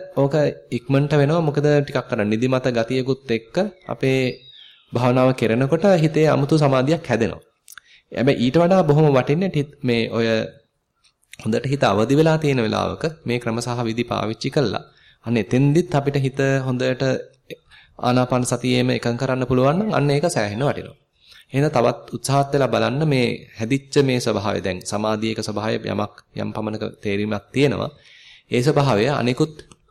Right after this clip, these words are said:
අවස්ථාවලදීත් සවස් කාලයේදීත් රාත්‍රී කාලයේදීත් එහෙමත් ගන්න පුළුවන්ද කියලාත් බලන්න.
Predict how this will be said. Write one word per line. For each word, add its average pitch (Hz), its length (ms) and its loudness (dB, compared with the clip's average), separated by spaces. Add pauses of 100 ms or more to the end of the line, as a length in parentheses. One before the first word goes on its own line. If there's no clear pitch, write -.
(280)
අවස්ථාවලදීත් 104 720 0 (460)
සවස් 104 340 -2
කාලයේදීත් 107 580 -6 (260)
රාත්‍රී 104 460 -6
කාලයේදීත් 113 500 -4
එහෙමත් 120 360 -6 (360)
ගන්න 120 260 0
පුළුවන්ද 120 340 -2
කියලාත් 139 280 -6
බලන්න. 90 240 -8